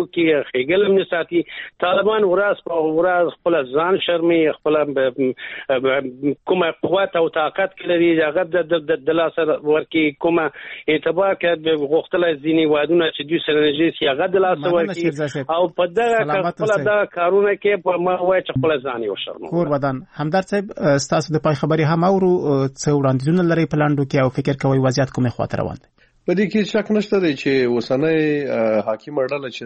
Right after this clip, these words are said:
Speaker 3: ده، هغه ګڼې ستونزې لري. مکاتب دي، ازادۍ دي، یو ټول شموله حکومت دی،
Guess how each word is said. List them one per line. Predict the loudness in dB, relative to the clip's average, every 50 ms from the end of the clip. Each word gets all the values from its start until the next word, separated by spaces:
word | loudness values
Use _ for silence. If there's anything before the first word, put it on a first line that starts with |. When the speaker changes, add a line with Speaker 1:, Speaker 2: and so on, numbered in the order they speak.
| -4 -2
Speaker 3:
ده، | 0 0
هغه | 0 0 -2 -2 -2 -2 -4 -6 -10 -18 -20 -6 -2
ګڼې | -2 0 0 0 -2
ستونزې | -4 -4 -2 -2 -2 -2 -2 -2 0
لري. | 0 0 0 -2 -2 -2 -2 -2 -2 -6 -12 -18 -18 -18 -16 -8 -8
مکاتب | -8 -6 -4 -6 -6 -6 _ -4 -4 -4 -2 -2
دي، | 0 2 2 0
ازادۍ | 0 0 -2 -2 0 0 0 0 0 0 -2 -2
دي، | -2 0 2 2 2 0 -2 -4 _ -20 -18 -14 -12 -12 -10 -10 -6 -4
یو | -4 -2 -2
ټول | -2 -4 -2 -2
شموله | 0 0 2 2 0 0 -2
حکومت | -6 -6 -6 -2 -2 0 -2 -2 _ _ -2
دی، | 0 0 2 2 2 0